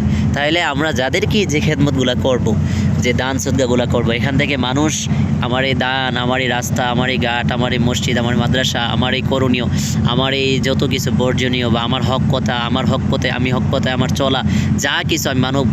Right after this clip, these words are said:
মানুষ, মানবের কল্যাণের জন্য করলাম, এ মানব আমাকে কোনো কিছু দেখ বা না দেখ,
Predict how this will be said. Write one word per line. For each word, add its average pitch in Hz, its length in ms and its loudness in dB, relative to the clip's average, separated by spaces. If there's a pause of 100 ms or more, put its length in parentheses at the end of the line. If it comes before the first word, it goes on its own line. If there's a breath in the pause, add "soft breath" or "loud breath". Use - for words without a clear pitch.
(180)
মানুষ, 156 540 0
মানবের 135 600 0
কল্যাণের 147 420 0
জন্য 135 220 0
করলাম, 120 280 0 (420 loud breath)
এ 139 80 0
মানব 143 340 0
আমাকে 151 300 0
কোনো 143 220 2
কিছু 139 220 0
দেখ 147 340 0
বা 151 200 0
না 143 160 -2
দেখ, 160 160 -2